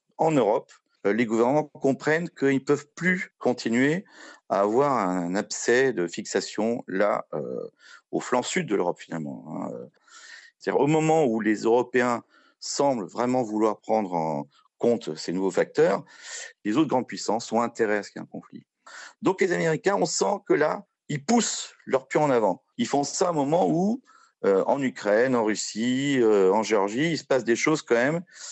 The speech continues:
qui sont pas en leur faveur. En face, les Russes, eux aussi, sont présents. Donc moi, c'est ça qui me fait peur, si vous voulez. C'est que l'Europe est en train de perdre la main dans un jeu qui les dépasse, et qui est un jeu à nouveau entre, euh, les États-Unis et en face la Russie, peut-être la Chine, ça on le verra.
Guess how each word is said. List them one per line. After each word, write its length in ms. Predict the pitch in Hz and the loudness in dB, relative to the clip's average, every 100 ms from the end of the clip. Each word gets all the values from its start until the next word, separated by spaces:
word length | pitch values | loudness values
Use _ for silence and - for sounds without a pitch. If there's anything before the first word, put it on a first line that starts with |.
| - _ | -18 _
qui 140 | - | -10
sont 240 | 117 - 131 | -6 -2 -2
pas 220 | 147 170 | 0 0
en 40 | |
leur 160 | 156 131 | 0 0
faveur. 460 | - 123 107 87 - _ _ _ _ | 0 0 2 0 -4 _ _ _ _
En 100 | 131 | -2
face, 640 | 135 - 269 - - - _ _ _ | 0 0 -2 -4 -12 -18 _ _ _
les 180 | 82 101 | -2 0
Russes, 520 | 101 156 214 - - _ _ - | 4 2 0 -4 -12 _ _ 0
eux 80 | 143 | 2
aussi, 640 | 135 117 - 147 190 - _ | 4 0 -4 -4 -4 -10 _
sont 200 | - - | -10 -6
présents. 440 | 117 - 123 110 98 - - - _ | -6 -4 0 0 -2 -8 -20 -20 _
Donc 240 | - 160 - | -2 -2 0
moi, 160 | 127 175 | 0 0
c'est 200 | - 147 | 0 -2
ça 240 | - 165 | 2 0
qui 120 | 160 | 0
me 60 | 117 | -2
fait 140 | 117 | -2
peur, 300 | 110 107 92 | 0 0 0
si 140 | - 95 | -4 -6
vous 60 | |
voulez. 220 | 92 82 - - - - | -4 -4 -6 -20 -20 -20
C'est 220 | - - | -6 -6
que 100 | 95 | 0
l'Europe 400 | 135 135 151 - | 2 4 2 0
est 40 | 101 | -2
en 100 | 113 | -4
train 180 | - 113 | -2 -2
de 60 | |
perdre 180 | 160 123 | -2 -2
la 140 | 120 | -2
main 240 | 110 127 175 | 0 0 0
dans 260 | 107 107 | 0 0
un 80 | 113 | 0
jeu 320 | 101 117 151 | 2 2 2
qui 320 | 160 - 107 101 | 0 -6 -6 -2
les 120 | 104 | 0
dépasse, 560 | 101 101 120 - - _ _ - - _ _ _ _ | 0 0 -2 -2 -14 _ _ -20 -20 _ _ _ _
et 180 | 92 85 | -2 0
qui 100 | - | -2
est 140 | 92 | -2
un 120 | 95 | -2
jeu 340 | 90 110 139 - | 0 2 0 0
à 80 | 113 | -2
nouveau 520 | 117 92 85 117 131 | -2 -4 -4 0 0
entre, 280 | 101 - 95 | 0 -2 2
euh, 540 | 110 113 92 82 80 | 4 4 4 2 0
les 240 | 85 113 104 | 0 -2 -2
États-Unis 640 | - 85 92 95 123 156 | -2 -2 0 -2 0 2
et 40 | |
en 120 | 95 90 | 0 0
face 420 | - 113 - - | 0 0 -2 -6
la 80 | 82 | -4
Russie, 400 | 90 - 127 143 | -4 -6 -12 -4
peut-être 340 | 104 107 101 | -2 0 -2
la 80 | 90 | -4
Chine, 280 | - 82 - | -6 -12 -16
ça 140 | - | -12
on 60 | 90 | -10
le 120 | 87 | -8
verra. 200 | 90 92 | -8 -12